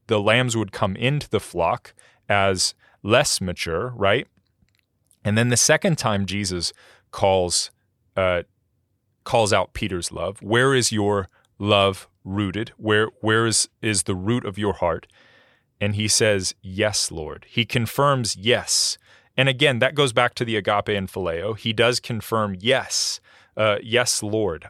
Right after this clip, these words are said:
I do love you," matching that love. Uh, whether agape or phileo, he's matching that love. He's saying, "I love you. I love you." He was willing to throw on his coat and jump out of the boat,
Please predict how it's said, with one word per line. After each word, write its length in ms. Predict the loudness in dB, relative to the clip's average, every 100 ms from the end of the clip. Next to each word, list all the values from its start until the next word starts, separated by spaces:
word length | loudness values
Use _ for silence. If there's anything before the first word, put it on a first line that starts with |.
| -4
I 160 | -2 -2
do 280 | -4 -4
love 400 | -2 2 2 0
you," 420 | -10 -14 -14 -14 -18 _ _
matching 540 | 0 0 2 -2 -2 -2
that 200 | -2 0
love. 540 | 2 2 0 -4 -16 _ _
Uh, 220 | -2 -2
whether 340 | 0 2 2 0
agape 540 | 2 2 2 0 -2
or 60 | -4
phileo, 500 | -8 -4 -2 -2 -4
he's 180 | -8
matching 380 | -8 -6 -6 -8
that 160 | -10 -6
love. 220 | -8 -6
He's 180 | -6 -4
saying, 240 | -4 -6
"I 140 | -4 -4
love 320 | -4 -6 -8
you. 240 | -16 -20 -4
I 80 | 0
love 280 | 2 2 0
you." 220 | -12 -16 _ -2
He 80 | 4
was 160 | 4 6
willing 340 | 6 4 4
to 140 | 2 2
throw 280 | 4 6
on 80 | 6
his 120 | 2
coat 240 | 2 0 0
and 120 | 2
jump 240 | 2 2
out 100 | 2
of 80 | 2
the 60 | 0
boat, 320 | 2 2